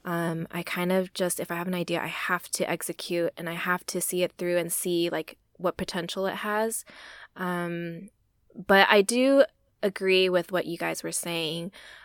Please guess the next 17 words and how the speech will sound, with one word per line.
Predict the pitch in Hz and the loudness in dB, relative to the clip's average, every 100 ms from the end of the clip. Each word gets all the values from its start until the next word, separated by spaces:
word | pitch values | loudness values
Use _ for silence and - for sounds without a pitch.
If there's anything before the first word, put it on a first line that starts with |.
| - | -8
about, | - 170 170 160 160 156 - - - - | -4 -2 2 6 6 6 2 -6 -8 -10
like, | 180 | -2
when | 208 233 | 2 4
you're | 277 | 6
at | 269 - | 4 4
the | |
start, | 190 - 185 107 110 _ _ _ | 0 2 4 4 2 _ _ _
when | 175 175 | -6 -2
you've | 180 - | 0 2
just | 180 - | 0 0
started, | - 165 - 101 - _ - | 2 2 2 -2 -6 _ -2
there's | 175 190 | -2 2
not | 175 | 0
much | 175 - | 0 -4
to | - | -4
show. | 170 - 180 - 160 202 - | -2 2 2 2 -2 -6 -6
So | - 185 175 170 160 | 0 4 6 4 2